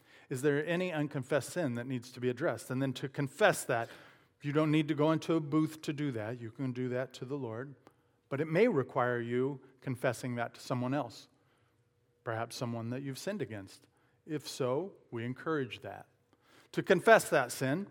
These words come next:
to repent of it, and to follow the Lord. And then we're free to participate in communion. Communion is for the believer, the one who is surrendered to God and, uh, uh,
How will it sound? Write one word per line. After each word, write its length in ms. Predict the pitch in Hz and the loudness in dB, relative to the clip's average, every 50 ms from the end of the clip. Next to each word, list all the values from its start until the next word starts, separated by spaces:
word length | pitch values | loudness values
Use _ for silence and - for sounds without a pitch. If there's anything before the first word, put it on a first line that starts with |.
| - - - - _ | -14 -20 -20 -20 _
to 100 | - - | -4 -2
repent 480 | 135 135 143 135 - 156 156 160 147 - | 2 2 0 0 2 2 2 2 2 0
of 160 | 123 113 107 | 0 0 0
it, 180 | 120 135 147 156 | -2 -4 -4 -4
and 240 | 147 135 147 143 143 | -6 -6 -6 -6 -4
to 100 | - 147 | -6 -4
follow 320 | - - 135 131 135 135 | 0 2 2 4 4 2
the 100 | 127 131 | 2 0
Lord. 320 | 143 143 156 156 120 107 98 - _ _ _ _ _ _ _ _ _ _ _ _ _ _ - | -2 -2 -2 -2 -4 -6 -8 -14 _ _ _ _ _ _ _ _ _ _ _ _ _ _ 0
And 180 | 156 156 160 | 2 2 4
then 220 | 143 214 220 175 147 | 6 4 4 6 4
we're 120 | 147 147 | 2 2
free 360 | - - - 180 185 151 135 131 | 0 -2 -2 0 0 0 0 -4
to 120 | - - 131 | -6 -8 -8
participate 640 | - 139 127 - 151 143 - - - 123 117 117 | -6 -6 -6 -4 -6 -6 -6 -6 -6 -6 -4 -4
in 100 | 117 113 | -6 -8
communion. 540 | 113 - 123 123 127 123 117 107 104 101 98 _ _ _ - _ - - - _ _ _ _ | -8 -6 -4 -2 -2 -2 -4 -6 -10 -14 -16 _ _ _ -20 _ -20 -20 -20 _ _ _ _
Communion 360 | - 165 165 160 160 165 165 | -2 2 2 4 4 4 4
is 140 | 156 147 135 | 4 2 2
for 160 | - - 151 | 4 2 4
the 80 | 143 139 | 4 4
believer, 420 | 135 147 160 170 156 117 117 113 | 4 6 6 6 6 4 0 -2
the 120 | 110 113 120 | -2 -2 -2
one 200 | 120 123 127 127 | -2 -2 -2 0
who 240 | 123 131 135 131 131 | 0 0 4 6 6
is 300 | 131 123 117 - - - - - _ | 4 4 2 -4 -14 -16 -20 -20 _
surrendered 560 | - - - 135 131 143 151 147 143 139 131 - | -14 -6 -4 0 2 2 2 2 2 -2 -2 -2
to 100 | - 131 | -4 0
God 360 | 120 131 131 135 151 175 165 | 0 2 2 2 0 0 -2
and, 200 | 139 117 120 117 - _ - - - _ _ _ - | -4 -8 -8 -10 -14 _ -20 -20 -20 _ _ _ -10
uh, 40 | - | -6
uh, 640 | 123 123 120 117 117 117 113 - - 131 120 120 | -6 -4 -4 -4 -6 -8 -10 -8 -8 -6 -6 -6